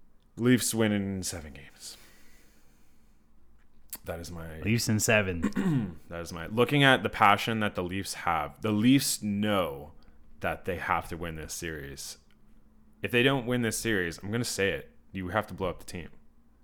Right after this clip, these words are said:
Speaker 1: What, what other, what other avenue do you go down? Your
Speaker 2: There is
Speaker 1: time to
Speaker 2: none.
Speaker 1: win is right now.
Speaker 2: Yeah.
Speaker 1: I'm sorry to say, but if you don't win this year, it's a bust. Your time to win is right now.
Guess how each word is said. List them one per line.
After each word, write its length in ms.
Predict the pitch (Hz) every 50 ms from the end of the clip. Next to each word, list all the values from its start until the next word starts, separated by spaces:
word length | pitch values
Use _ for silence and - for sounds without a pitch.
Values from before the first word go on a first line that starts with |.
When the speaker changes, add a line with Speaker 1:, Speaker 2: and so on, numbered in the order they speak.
| _ _ - _ _ _ - - - - - - _ - - - - - - -
Speaker 1:
What, 360 | 85 95 113 117 131 139 - 143
what 240 | 113 123 127 131
other, 320 | 139 139 131 139 135 131 117
what 240 | 123 117 123 127 131
other 460 | 131 127 127 123 120 113 - - - -
avenue 360 | 104 120 110 120 117 110 104
do 100 | 92 107
you 160 | 101 98 98
go 180 | 92 101 98 98
down? 280 | 95 87 69 67 - - - _ _ _ _ _ _ _ _ _ _ _ _ - - _ _ _ _ _ - - - - - - - - - - - - - - _ - - -
Your 140 | 110 117 123
Speaker 2:
There 40 | 120
is 60 | 107
Speaker 1:
time 200 | 110 139 143 143 143
to 60 | 143
Speaker 2:
none. 60 | 120
Speaker 1:
win 140 | 123 131 127
is 200 | 110 113 104 87
right 300 | 87 95 117 117 117 - -
now. 320 | 104 110 107 95 78 - - - -
Speaker 2:
Yeah. 280 | 95 95 95 87 85 - - - - - - - - - - _ -
Speaker 1:
I'm 80 | 101 -
sorry 220 | - 123 123 123
to 80 | 117 104
say, 260 | - - 120 117 107
but 140 | 90 92 98
if 140 | - -
you 120 | 120 127 120
don't 300 | 98 123 117 117 110 90
win 240 | 113 117 117 113 98
this 300 | 107 117 110 - - 104
year, 240 | 98 95 98 117 127
it's 220 | - - 104 -
a 60 | 101
bust. 540 | 87 90 98 85 - - - - - - - - - - - - - - - - - - _ - - - _ - - - - - - - - - _ - - -
Your 180 | 107 117 113
time 360 | 110 - - 127 127 127 123
to 100 | 107 117
win 320 | 104 104 110 110 107 101 95
is 400 | - - 104 110 98 90 80 85
right 340 | 85 92 95 95 92 78 73
now. 300 | 80 82 78 67 69